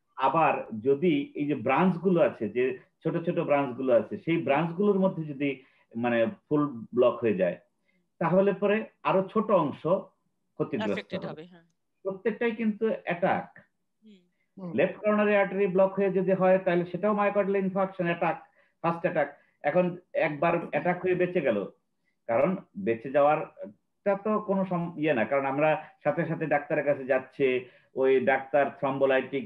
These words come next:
Speaker 1: ব্যবহার করছে, মানে ওই
Speaker 2: আচ্ছা।
Speaker 1: ব্লকটাকে ছোটানোর জন্য ওষুধ দিচ্ছে,
Speaker 2: হুম।
Speaker 1: বা সে হয়তো সাথে সাথে আমরা প্রাইমারি পিসিআই করছি,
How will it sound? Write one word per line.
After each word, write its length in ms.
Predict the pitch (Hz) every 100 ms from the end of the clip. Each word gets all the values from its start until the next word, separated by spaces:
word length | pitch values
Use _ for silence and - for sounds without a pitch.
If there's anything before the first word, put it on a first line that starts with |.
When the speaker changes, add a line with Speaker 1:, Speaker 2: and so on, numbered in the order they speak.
| -
Speaker 1:
ব্যবহার 380 | 113 123 131 131
করছে, 380 | 110 117 - 117
মানে 180 | 120 120
ওই 60 |
Speaker 2:
আচ্ছা। 120 | 120
Speaker 1:
ব্লকটাকে 800 | 107 135 139 - - - 135 131 -
ছোটানোর 460 | 139 139 131 120
জন্য 260 | 123 123 127 127 117 _ -
ওষুধ 360 | 139 170 160
দিচ্ছে, 400 | 139 110 - 120
Speaker 2:
হুম। 420 | 110 - _ 220
Speaker 1:
বা 160 | 220 120 120 120 117 -
সে 260 | 131 127 92
হয়তো 340 | 123 - 135
সাথে 280 | - 123 120
সাথে 240 | 123 -
আমরা 220 | 127 123 127 123 - _
প্রাইমারি 420 | - 131 135 131 127
পিসিআই 520 | 156 151 160 147 127
করছি, 580 | - 110 - 120 107